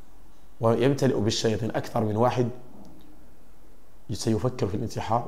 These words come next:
وسيأتونه بالانتحار. قد يفكر في الانتحار في كل دقيقة، قد يفكر الانتحار في كل ساعة، قد ينتهي الانتحار ساعة في اليوم فقط، قد لا ينتهي الانتحار إلا مرتين في الأسبوع، على حساب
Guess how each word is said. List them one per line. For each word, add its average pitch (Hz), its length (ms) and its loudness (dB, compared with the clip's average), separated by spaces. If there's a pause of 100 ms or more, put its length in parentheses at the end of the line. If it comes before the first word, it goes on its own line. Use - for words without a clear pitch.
وسيأتونه 123 500 0
بالانتحار. 98 540 -2 (480)
قد 170 160 12
يفكر 165 340 6
في 139 80 2
الانتحار 156 560 4 (680)
في 160 180 8
كل 156 220 6
دقيقة، 123 460 6 (260)
قد 156 180 10
يفكر 147 280 4
الانتحار 147 420 4
في 143 160 2
كل 123 240 2
ساعة، 104 280 4
قد 123 240 4
ينتهي 135 300 2
الانتحار 127 420 2
ساعة 135 300 8
في 135 120 2
اليوم 107 220 4
فقط، 113 260 -2 (1080)
قد 120 120 10
لا 147 80 10
ينتهي 156 200 6
الانتحار 156 420 2
إلا 156 180 6
مرتين 139 300 4
في 117 80 -2
الأسبوع، 127 400 2 (840)
على 127 200 4
حساب 135 460 4